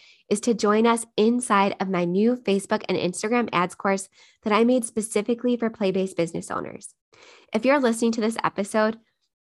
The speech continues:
as it gets released and you enroll right now, you get tons of extra bonuses like Google Ads training and tons of copy and creative templates that you can use that have been proven to work for your type of business.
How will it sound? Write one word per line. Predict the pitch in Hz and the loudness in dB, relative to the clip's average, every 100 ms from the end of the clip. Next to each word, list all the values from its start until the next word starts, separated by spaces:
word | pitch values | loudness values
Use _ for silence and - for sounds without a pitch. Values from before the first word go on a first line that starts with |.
| - | -2
as | 196 196 | 0 2
it | 220 | 0
gets | 226 262 | 0 2
released | 247 170 180 226 - | 2 2 0 -2 -4
and | 190 196 208 | 0 2 2
you | 226 | 2
enroll | 208 220 233 208 | 2 2 2 0
right | 180 220 226 | -2 -2 -2
now, | 185 185 185 | -2 -2 -2
you | 214 | 0
get | 233 233 | -2 -2
tons | - 220 226 | -6 -2 -2
of | 240 | -2
extra | - 196 - | -4 -6 -8
bonuses | 190 220 226 220 214 208 - | -2 2 2 0 -2 -2 -4
like | - - | -10 -4
Google | 240 233 233 | -2 2 0
Ads | - 226 226 | 2 -2 -2
training | 226 220 220 214 - | -2 0 2 0 -2
and | 185 180 _ _ _ | -2 -4 _ _ _
tons | - 233 233 | -2 -2 -2
of | 226 | -4
copy | - 202 226 220 - | -2 0 0 -2 -4
and | 180 | -8
creative | - 196 220 226 | -2 0 0 -2
templates | 220 190 208 196 | -6 -6 -6 -6
that | - - | -8 -6
you | 190 | -6
can | 240 226 | -2 0
use | 196 196 - _ _ - | 0 0 -6 _ _ 0
that | |
have | 233 233 | 2 2
been | 247 233 | 2 0
proven | 226 - 247 247 262 254 | -4 -2 2 4 4 2
to | 240 220 | 0 -2
work | 208 202 - | 0 -2 -2
for | 220 | -2
your | 208 202 202 220 | -2 0 2 2
type | 233 - 196 | 0 -4 -4
of | 190 - | -4 -6
business. | 170 - - - | -8 -10 -20 -20